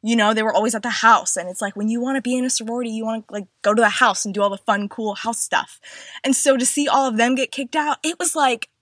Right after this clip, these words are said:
it was crazy. I could not believe it. So then the whole rest of the school year and then into the summer, they were telling us we were gonna be fine, you know, don't worry about it. We're still gonna do recruitment in the fall.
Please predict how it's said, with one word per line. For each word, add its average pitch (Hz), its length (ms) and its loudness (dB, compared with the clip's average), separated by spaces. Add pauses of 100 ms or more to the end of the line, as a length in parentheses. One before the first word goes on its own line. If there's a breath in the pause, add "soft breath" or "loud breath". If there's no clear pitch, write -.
(140)
it 453 100 4
was 508 200 4
crazy. 440 720 2
I 262 100 6
could 403 200 -2
not 277 320 4
believe 294 340 0
it. 202 140 0 (320)
So - 160 -6
then 233 200 2
the 208 60 0
whole 349 420 0
rest 294 280 2
of 269 80 0
the 262 80 0
school 226 320 -2
year 185 180 0
and 196 180 -2
then 185 260 -2
into 226 180 2
the 247 120 2
summer, 185 300 2
they 185 140 0
were 190 100 0
telling 208 400 0
us 202 160 -2
we 214 100 -4
were 226 100 -2
gonna 262 240 0
be 302 180 0
fine, 240 960 2
you 240 100 -2
know, 240 180 0
don't 233 280 0
worry 226 420 -2
about 208 340 -2
it. 214 380 -6 (380 loud breath)
We're 240 160 4
still 202 420 2
gonna 247 180 4
do 254 140 0
recruitment 240 640 0
in 233 100 0
the 233 80 0
fall. 214 720 2